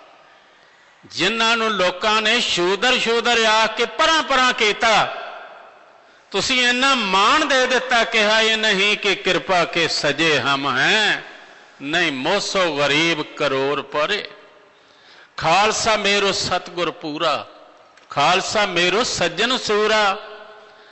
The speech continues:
ਖਾਲਸਾ ਮੇਰੋ ਕਰੇ ਨਿਰਵਾਹ, ਖਾਲਸਾ ਮੇਰੋ ਦੇ ਅਰਸਾ। ਨਾਰਾਜ਼ ਹੋ ਗਏ ਬ੍ਰਾਹਮਣ, ਕਹਿਣ ਲੱਗੇ, "ਹੱਕ ਸਾਡਾ,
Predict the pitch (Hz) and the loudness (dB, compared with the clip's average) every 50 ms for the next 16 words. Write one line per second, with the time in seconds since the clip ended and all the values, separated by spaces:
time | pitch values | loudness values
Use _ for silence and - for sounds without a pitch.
0 | - _ _ - - 151 160 185 220 240 247 - - 254 254 254 233 226 226 240 | -20 _ _ -4 0 2 4 4 4 2 2 0 2 2 2 2 2 2 2 2
1 | 247 240 214 - - - 240 247 269 285 285 277 269 262 254 247 208 202 214 233 | 2 2 0 -2 -2 -2 0 2 4 4 2 2 2 2 0 2 2 2 4 4
2 | 254 247 247 233 220 220 - - - - - - - - - - - - - - | 4 4 4 4 2 0 -2 -6 -12 -14 -16 -16 -18 -20 -20 -20 -20 -20 -20 -20
3 | - - - - - 156 156 170 190 196 185 - - 214 202 196 185 180 190 190 | -20 -20 -20 -6 0 2 4 4 4 2 0 0 0 0 0 2 2 0 2 2
4 | 196 185 165 - - 160 202 247 285 285 262 247 233 220 214 185 - - 196 202 | 2 0 0 0 0 0 2 4 4 4 4 4 4 2 2 0 0 2 2 4
5 | 226 233 220 208 185 - - - - - - - - - - - - 143 143 143 | 4 4 4 2 0 -2 -6 -10 -12 -12 -14 -16 -16 -18 -18 -16 -10 -8 -4 -2
6 | 147 151 156 160 160 170 175 165 170 156 147 147 147 175 170 160 - 147 147 160 | 0 2 2 4 4 2 2 2 0 0 0 2 2 0 0 0 2 2 2 2
7 | 175 175 175 185 190 - - - - - - - - - - - - - - - | 2 2 0 -2 -2 -6 -10 -16 -18 -20 -20 -20 -20 -20 -20 -20 -20 -20 -20 -20
8 | - - - - - - - - 214 214 240 247 247 247 - 254 262 254 220 175 | -20 -20 -20 -20 -20 -10 -2 0 2 2 2 2 2 2 2 2 2 2 2 2
9 | 156 165 190 185 - - 226 - - 180 147 135 - 165 175 175 110 - - | 2 2 2 2 0 -4 -4 -2 0 0 0 0 2 0 0 0 0 -2 -6